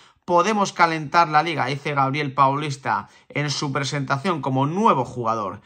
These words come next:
del Atlético de Madrid. Y abajo dicen que Ferrari ha decidido y hay que aceptarlo. Declaraciones de Carlos Sainz tras su,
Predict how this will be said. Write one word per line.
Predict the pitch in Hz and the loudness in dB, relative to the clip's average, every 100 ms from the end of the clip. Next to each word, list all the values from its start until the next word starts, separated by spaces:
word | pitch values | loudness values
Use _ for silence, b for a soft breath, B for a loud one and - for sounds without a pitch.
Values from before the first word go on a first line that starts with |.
| B B B | B B B
del | 123 135 127 | -4 2 2
Atlético | 123 120 120 104 - 113 180 | 2 -2 -4 -6 -8 -2 2
de | 196 | 4
Madrid. | 165 139 147 143 B B _ | 4 4 0 -2 B B _
Y | 117 | 2
abajo | 135 165 165 | 6 6 6
dicen | 160 165 160 | 2 2 -2
que | 151 | -2
Ferrari | 131 131 151 156 160 - | 0 2 4 2 0 4
ha | 160 170 | 4 6
decidido | 170 143 156 151 120 120 | 2 -4 -4 -2 -2 -4
y | 139 139 | -2 2
hay | 147 156 147 | 4 2 0
que | 160 151 | 2 2
aceptarlo. | 135 131 - 151 104 98 | 2 -4 2 2 2 -4
Declaraciones | 117 131 131 131 156 131 | -4 0 0 0 -4 -4
de | 127 | 2
Carlos | 147 147 156 139 | 2 4 0 0
Sainz | 165 139 123 160 _ _ b b b b _ | 2 2 0 -8 _ _ b b b b _
tras | - 151 170 - - b b b b _ | 2 4 4 2 -10 b b b b _
su, | - - 151 156 - | -10 -4 -4 -6 -12